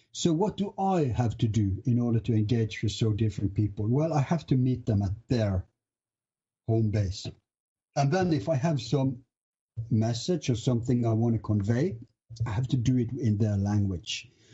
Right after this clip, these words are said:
And everybody who listens to this have to understand this principle, because if we can influence other people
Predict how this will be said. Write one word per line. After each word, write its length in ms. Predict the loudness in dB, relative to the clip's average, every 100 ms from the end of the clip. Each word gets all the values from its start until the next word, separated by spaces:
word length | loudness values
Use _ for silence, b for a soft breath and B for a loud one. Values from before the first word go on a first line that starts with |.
| B B B -4
And 220 | 0 0 -4 _ _ _ _ -2
everybody 460 | 0 2 2 2 2
who 100 | 2
listens 340 | 2 2 0
to 100 | 0
this 320 | -2 -2 -6 -4
have 220 | -2 0
to 100 | 2
understand 560 | 2 2 0 0 2 2
this 120 | -2
principle, 520 | -2 0 0 -2 -2
because 500 | -2 0 0 0 -4 -2
if 160 | 0
we 220 | 2 0
can 400 | 0 0 2 0 -2 _ _ -2
influence 1000 | 0 0 -2 -2 0 2 -2 -4 -14 -12 -2
other 220 | 0 0
people 520 | 0 -2 -2 -10 -12